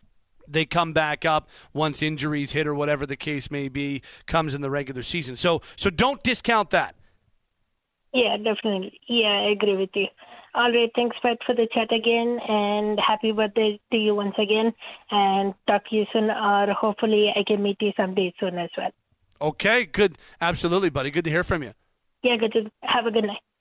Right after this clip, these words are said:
Speaker 1: You too, Ann, and appreciate it, man. Uh, four oh three, two four zero, forty-four forty-four, your phone number, as the Flames take a five four win over the Winnipeg Jets on this Monday night. Your Flames Talk postgame continues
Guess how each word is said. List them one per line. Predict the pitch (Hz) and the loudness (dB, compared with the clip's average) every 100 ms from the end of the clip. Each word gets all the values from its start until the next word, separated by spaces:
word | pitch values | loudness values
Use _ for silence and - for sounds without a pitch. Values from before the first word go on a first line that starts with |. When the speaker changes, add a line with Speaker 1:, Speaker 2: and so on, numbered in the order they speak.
| _ | _
Speaker 1:
You | 165 190 | -4 -2
too, | 233 214 | 0 2
Ann, | 196 | 2
and | 196 196 | 0 0
appreciate | - 226 - 226 196 | 0 0 2 2 2
it, | |
man. | 180 180 202 214 | 2 2 2 2
Uh, | 196 190 | 4 4
four | - 226 | 4 4
oh | 214 | 4
three, | - 220 | 2 -4
two | 226 233 | -2 -4
four | 196 226 180 | 0 2 4
zero, | 196 208 | 4 2
forty-four | - 220 190 214 196 | 2 0 2 2 0
forty-four, | - 214 180 - 214 202 - - - | 2 0 0 4 4 4 0 -12 0
your | 185 | 0
phone | - 254 247 233 | 2 0 2 2
number, | 233 233 247 - - | 4 4 2 0 -2
as | 196 170 | 0 0
the | 156 | 2
Flames | 214 202 | 0 0
take | - 202 185 202 | 0 0 0 0
a | 185 180 180 180 170 | 0 2 2 2 2
five | - 226 | 2 0
four | - 208 | 2 0
win | 180 190 | 2 2
over | 170 | 0
the | 170 | 0
Winnipeg | 175 165 175 151 | -2 -2 -4 -4
Jets | 143 170 - | -6 -4 -4
on | 160 | -4
this | 156 135 | -4 -2
Monday | 170 165 156 | -2 -2 -4
night. | 170 | -4
Your | 175 | -6
Flames | - 170 151 | -6 -6 -4
Talk | 175 160 | -6 -4
postgame | 175 175 - 175 165 | -4 -6 -4 -6 -6
continues | 151 131 180 196 190 | -12 -8 -6 -4 -6